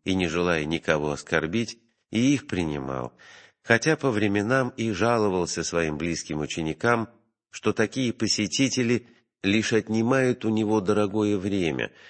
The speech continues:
ему не принадлежащее. «Батюшка», заметили ему однажды по уходе такого господина,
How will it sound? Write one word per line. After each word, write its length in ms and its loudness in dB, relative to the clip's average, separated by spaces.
ему 420 2
не 180 2
принадлежащее. 1160 -2
«Батюшка», 680 -2
заметили 680 0
ему 240 0
однажды 560 0
по 160 -2
уходе 340 -2
такого 460 -2
господина, 800 -4